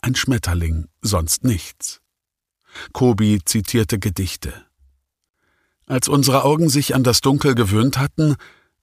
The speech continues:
entdeckten wir einen Mann, der im Stau stand mit seinem Samen und versuchte, da etwas Druck abzulassen. Hayat wollte gehen und wir zogen ab, hinunter in Richtung Boulevard de Clichy.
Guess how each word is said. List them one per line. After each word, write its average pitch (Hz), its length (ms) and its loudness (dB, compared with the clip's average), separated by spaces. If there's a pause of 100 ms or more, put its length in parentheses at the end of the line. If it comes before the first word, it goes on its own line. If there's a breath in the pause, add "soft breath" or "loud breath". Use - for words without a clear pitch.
(100)
entdeckten - 640 0
wir 117 160 4
einen 113 240 4
Mann, 104 440 2
der 95 160 -2
im 90 180 0
Stau 104 400 0
stand - 480 0
mit 92 160 -2
seinem 98 340 2
Samen 104 540 4
und 98 160 -2
versuchte, 104 560 0
da 95 180 2
etwas - 560 -2
Druck 123 360 0
abzulassen. 95 800 0 (920 loud breath)
Hayat 123 400 2
wollte 120 260 4
gehen 120 500 2 (120)
und 143 220 -2
wir 156 140 -2
zogen 117 400 2
ab, - 460 -8
hinunter 151 460 2
in 135 100 4
Richtung 123 540 2
Boulevard 117 500 2
de 120 80 2
Clichy. 107 600 -2